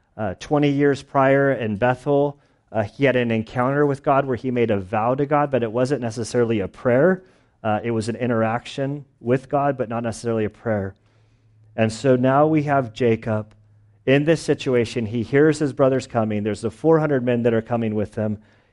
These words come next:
He thinks the worst case situation is happening, that his brother is gonna attack. And so he goes before God and he says, "O God of my brother, my father Abraham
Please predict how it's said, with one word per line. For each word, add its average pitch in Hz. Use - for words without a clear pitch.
He 151
thinks 135
the 117
worst 123
case 131
situation 110
is 104
happening, 101
that 113
his 107
brother 123
is 113
gonna 117
attack. 98
And 110
so 127
he 123
goes 131
before 143
God 113
and 113
he 117
says, 127
"O 151
God 143
of 135
my 131
brother, 123
my 113
father 139
Abraham 117